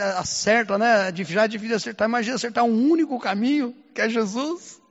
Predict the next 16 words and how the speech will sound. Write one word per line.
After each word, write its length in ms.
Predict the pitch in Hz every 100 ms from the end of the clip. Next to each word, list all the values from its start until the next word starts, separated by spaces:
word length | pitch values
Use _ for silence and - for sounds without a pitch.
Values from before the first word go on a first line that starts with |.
| _ _ _ _ _ _ _ _ _ _ _ _ _ _ _ _
Mas 200 | 160 143
ele 140 | 160 151
te 140 | -
escolheu. 600 | 147 - 147 127 113 110 92 _ _ _ _ _ _ _ _ _ _ _ _ _ _ _
Escolheu 360 | - 170 165 170
como 240 | 180 170
noiva. 520 | 160 156 156 127 117 95 - _ _ _ _ _ _ _ _ _ _ _ _ _ _ _
Mas 300 | 156 147 135
pra 160 | - 151
ter 140 | 160
compromisso 680 | - 160 160 135 139 - 139
com 220 | 131 120
ele. 260 | 120 110 98 _ _ _ _ _ _ _ _ _ _ _ _ _
Amém? 400 | 127 123 180 240 - _ _ _ _ _ _ _ -
Entenda 340 | 147 247 302
isso. 560 | 202 170 135 - -